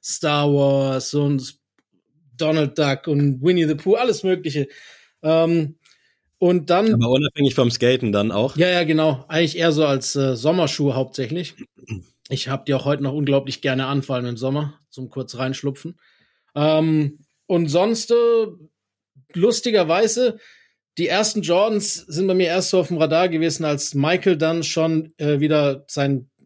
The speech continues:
Speaker 1: zweites Comeback gegeben hat in Washington. Da war ich dann auch in einem Alter, wo ich von, von meinem, ja, Schuljob oder so mir auch ab und an mal was hab leisten können. Und da ging's dann los, dass ich auch Basketballschuhe geiler fand. Und, äh,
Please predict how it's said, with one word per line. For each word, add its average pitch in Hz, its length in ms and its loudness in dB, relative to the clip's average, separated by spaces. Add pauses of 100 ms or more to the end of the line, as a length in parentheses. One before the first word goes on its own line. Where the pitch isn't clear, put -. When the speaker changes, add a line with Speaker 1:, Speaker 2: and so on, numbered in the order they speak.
Speaker 1:
zweites 196 580 0
Comeback 185 320 -4
gegeben 165 340 -4
hat 165 160 -4
in 147 140 0
Washington. 160 500 -4
Da 143 140 -2
war 151 100 2
ich 147 80 -4
dann 147 140 -2
auch 147 160 -2
in 147 80 -2
einem 135 100 0
Alter, 156 460 0 (400)
wo 151 100 0
ich 147 160 0
von, 139 320 0
von 139 240 -4
meinem, 127 360 -4 (120)
ja, 127 380 -8
Schuljob 160 760 0
oder 139 240 -2
so 143 200 0
mir 143 160 0
auch 151 160 -4
ab 143 100 -6
und 147 100 -2
an 143 120 -4
mal 147 100 -4
was 139 160 -2
hab 135 140 -4
leisten 160 340 -2
können. 156 320 -4 (480)
Und 123 140 -14
da 139 100 -2
ging's 139 300 -4
dann 127 180 -8
los, 139 220 -4
dass 127 200 -12
ich 127 120 -12
auch 123 120 -14
Basketballschuhe 123 800 -18 (300)
geiler 120 280 -8
fand. 113 400 -20 (220)
Und, 135 340 -4
äh, 151 320 2